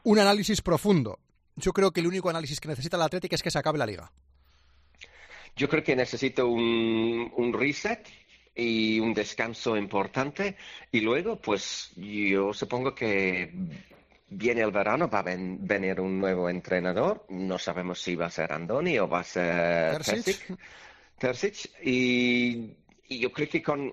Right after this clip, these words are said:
Speaker 2: un reset así va a venir muy bien a todos. Empezamos de, de cero,
Speaker 1: Sí.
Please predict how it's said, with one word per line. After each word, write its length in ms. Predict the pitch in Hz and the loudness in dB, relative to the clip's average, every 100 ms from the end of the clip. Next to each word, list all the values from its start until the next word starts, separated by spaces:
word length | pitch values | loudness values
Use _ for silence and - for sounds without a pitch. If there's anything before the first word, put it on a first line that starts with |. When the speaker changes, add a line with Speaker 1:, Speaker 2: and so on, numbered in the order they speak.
| - - | -6 -2
Speaker 2:
un 180 | 120 | 0
reset 320 | 135 139 143 135 | 0 0 -2 -2
así 200 | 165 156 | -2 0
va 100 | 117 | 0
a 40 | |
venir 240 | 95 92 | 0 0
muy 180 | 92 92 | 2 0
bien 340 | 85 90 80 - | 2 0 -2 -6
a 120 | 90 | -6
todos. 560 | - 123 143 202 - - | 0 0 2 -2 -4 -8
Empezamos 560 | 98 95 98 110 104 - | -6 -4 -4 -2 -4 -4
de, 80 | 95 | -4
de 320 | 90 92 95 | -4 -4 -4
cero, 400 | - 120 160 208 | 0 2 2 -2
Speaker 1:
Sí. 80 | - | -4